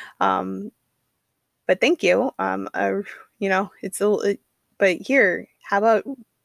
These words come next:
contact, well, contact me and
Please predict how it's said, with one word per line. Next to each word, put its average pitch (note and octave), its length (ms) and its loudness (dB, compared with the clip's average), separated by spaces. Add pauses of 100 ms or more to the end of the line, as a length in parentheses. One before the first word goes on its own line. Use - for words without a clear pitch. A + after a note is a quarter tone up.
(120)
contact, A3 600 -2 (560)
well, F3+ 260 -8 (260)
contact G#3+ 360 -4
me G#3 300 -6 (100)
and F#3 220 -8